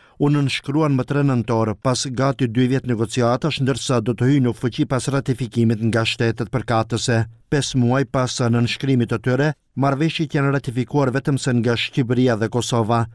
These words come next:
ndërsa në Maqedoninë e Veriut kanë kaluar në qeveri prej nga janë dërguar për miratim në parlament.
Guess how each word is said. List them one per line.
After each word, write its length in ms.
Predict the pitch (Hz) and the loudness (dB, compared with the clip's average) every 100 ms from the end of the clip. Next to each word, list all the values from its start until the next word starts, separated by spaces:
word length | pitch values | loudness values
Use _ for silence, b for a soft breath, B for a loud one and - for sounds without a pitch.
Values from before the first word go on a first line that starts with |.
| B | B
ndërsa 460 | 120 131 120 120 113 | -2 -2 0 0 2
në 100 | 117 | 2
Maqedoninë 560 | 120 127 120 127 120 113 | 0 -2 0 2 2 0
e 40 | 107 | 0
Veriut 400 | 123 131 156 - b 147 | 0 2 0 -4 b -4
kanë 200 | 139 147 | -4 -4
kaluar 340 | 147 160 143 | 0 2 2
në 160 | 127 123 | 0 0
qeveri 440 | 135 120 131 127 - | -2 0 2 2 2
prej 220 | 123 120 | 0 2
nga 200 | 120 143 | 2 2
janë 160 | 120 113 | 2 0
dërguar 380 | 123 123 131 - | -2 0 0 0
për 160 | 113 | -2
miratim 420 | 127 127 117 113 113 | 0 0 0 0 0
në 160 | 113 | 0
parlament. 600 | 120 110 117 117 117 113 | -2 0 2 2 -2 -4